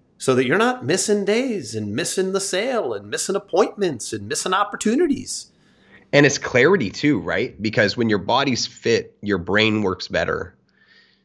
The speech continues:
Speaker 2: So your clarity of thought is much better.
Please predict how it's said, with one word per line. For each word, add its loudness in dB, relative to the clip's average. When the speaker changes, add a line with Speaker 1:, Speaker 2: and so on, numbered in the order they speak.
Speaker 2:
So 4
your -2
clarity 0
of -4
thought -6
is -6
much -6
better. -2